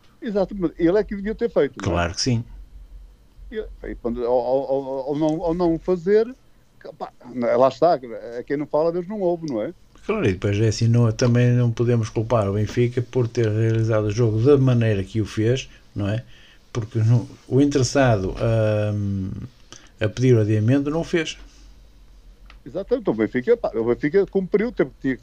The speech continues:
Speaker 1: apresentou só o jogo, não é? Porque, porque tinha que se apresentar, não é?
Speaker 2: Claro, senão falta
Speaker 1: O
Speaker 2: de
Speaker 1: Belenenses
Speaker 2: concorrência.
Speaker 1: era a única, o, o Belenenses era a única entidade que podia pedir o adiamento do jogo.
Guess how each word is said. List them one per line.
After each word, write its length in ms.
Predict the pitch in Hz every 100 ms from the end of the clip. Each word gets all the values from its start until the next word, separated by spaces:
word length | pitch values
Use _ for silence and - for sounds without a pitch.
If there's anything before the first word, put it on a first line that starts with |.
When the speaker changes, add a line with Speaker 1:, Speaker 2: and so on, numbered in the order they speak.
| -
Speaker 1:
apresentou 400 | - 127 135 135
só 180 | 156 139
o 40 |
jogo, 360 | 127 156 175 226
não 140 | 156
é? 40 | 151
Porque, 300 | - - 202
porque 220 | - -
tinha 180 | - 135
que 60 | -
se 60 |
apresentar, 500 | 131 110 113 107 113 175
não 100 | 107
é? 20 |
Speaker 2:
Claro, 400 | - 78 78 113
senão 320 | - 87 80
falta 300 | - 98 95
Speaker 1:
O 40 | 117
Speaker 2:
de 60 |
Speaker 1:
Belenenses 140 | 127 -
Speaker 2:
concorrência. 220 | 120 170
Speaker 1:
era 100 | 160
a 40 |
única, 400 | 185 208 151 - -
o, 400 | 135 170 143 135
o 140 | 131
Belenenses 320 | 156 220 180
era 140 | 165 147
a 40 |
única 260 | 143 131 131
entidade 440 | - 123 113 120
que 120 | -
podia 300 | 151 175 196
pedir 480 | - 120 117 151 - -
o 80 |
adiamento 420 | 190 208 208 202 233
do 40 |
jogo. 240 | 214 175